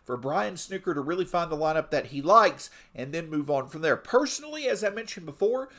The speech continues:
I think it probably makes sense to put Acuna in the leadoff spot, Riley in the third spot, Olson in that fourth spot, and then put Michael Harris the second in the second spot against right-handers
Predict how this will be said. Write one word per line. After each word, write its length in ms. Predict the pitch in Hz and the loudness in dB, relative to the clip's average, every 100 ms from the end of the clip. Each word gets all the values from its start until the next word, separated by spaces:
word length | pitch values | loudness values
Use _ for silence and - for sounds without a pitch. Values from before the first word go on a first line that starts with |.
| - - | -14 -4
I 140 | 170 | -2
think 300 | 196 226 214 | -2 -6 -6
it 100 | 180 | -6
probably 460 | 196 196 196 175 160 | 0 0 0 -6 -6
makes 320 | 180 185 - | -6 -6 -6
sense 400 | 190 214 214 - | -4 -6 -6 -6
to 80 | 143 | -2
put 280 | - 196 | 2 2
Acuna 420 | 139 135 202 214 208 | 0 -8 -8 -8 -8
in 180 | 175 | -8
the 120 | 165 160 | -6 -4
leadoff 360 | 196 196 196 | 0 2 0
spot, 440 | - 196 196 208 147 | 0 0 2 2 0
Riley 400 | 143 190 220 190 | 2 2 0 -6
in 100 | 151 | -8
the 80 | |
third 340 | 135 170 190 - | -4 0 0 -2
spot, 400 | - 190 196 - - _ - | 2 4 4 0 -20 _ 4
Olson 440 | 190 233 - 185 | 6 6 2 -8
in 100 | 165 | -4
that 240 | 139 - | -4 -4
fourth 260 | - 262 285 | 0 0 0
spot, 420 | - 156 127 - - - - | 0 2 4 2 -8 -14 -6
and 180 | 165 | -4
then 220 | 175 175 165 | -4 -8 -2
put 280 | 202 190 | 2 2
Michael 380 | 147 175 208 214 | 2 0 2 0
Harris 300 | 185 208 180 | 0 0 -2
the 120 | - | -6
second 440 | 147 - 214 220 202 | -4 0 0 0 -4
in 160 | 165 | -6
the 80 | 151 | -12
second 360 | 139 208 208 196 | -6 -4 -6 -8
spot 280 | - 185 160 | 0 0 0
against 320 | 151 - - | -6 -10 0
right-handers 760 | 202 233 147 156 151 165 151 | 2 2 0 -8 -6 -6 -8